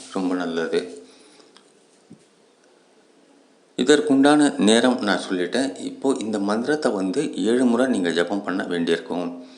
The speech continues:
அதுக்கு மேல கூட பண்ணலாம், ஒண்ணும் தவறே கிடையாது. இருபத்தொன்னு, ஐம்பத்தி ஒன்னு, நூத்தி எட்டு முறை கூட பண்ணலாம். அது உங்களுடைய சௌகரியம். உங்களுக்கு டைம் இருக்குன்னாக்கா பண்ணலாம், ஒண்ணும் பிரச்சனை இல்ல. ஆனால் குறைந்தபட்சம் ஏழு முறை. அதற்கு முன்னால் இறை வணக்க மந்திரமான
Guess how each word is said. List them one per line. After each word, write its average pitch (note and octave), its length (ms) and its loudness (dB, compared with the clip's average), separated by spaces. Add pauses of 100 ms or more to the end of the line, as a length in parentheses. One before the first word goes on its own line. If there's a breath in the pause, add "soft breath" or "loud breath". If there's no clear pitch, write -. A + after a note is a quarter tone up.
(240 loud breath)
அதுக்கு G2 300 0
மேல B2 300 4
கூட A#2+ 180 2
பண்ணலாம், F#2 400 -2
ஒண்ணும் F#2+ 240 -4
தவறே F#2+ 320 2
கிடையாது. E2 360 -4
இருபத்தொன்னு, F2+ 840 -4 (100)
ஐம்பத்தி F2 360 -4
ஒன்னு, F2+ 220 -6
நூத்தி A#2+ 320 -8
எட்டு G#2+ 240 -2
முறை F#2 260 -2
கூட A#2 140 -2
பண்ணலாம். F2 420 -8
அது E2 180 -6
உங்களுடைய F2 800 -6 (720 loud breath)
சௌகரியம். F#2+ 500 2
உங்களுக்கு F2+ 460 -8
டைம் B2+ 280 4
இருக்குன்னாக்கா A2+ 580 -2
பண்ணலாம், F2+ 320 -4
ஒண்ணும் F2+ 240 -2
பிரச்சனை F2 320 0
இல்ல. E2 160 -6
ஆனால் G2+ 460 -6 (100)
குறைந்தபட்சம் A2+ 720 0
ஏழு E2+ 220 2
முறை. E2+ 420 -2 (240 loud breath)
அதற்கு C3 440 2
முன்னால் F2 380 -6 (140)
இறை A#2+ 240 2
வணக்க A#2 440 -2
மந்திரமான E2+ 800 -4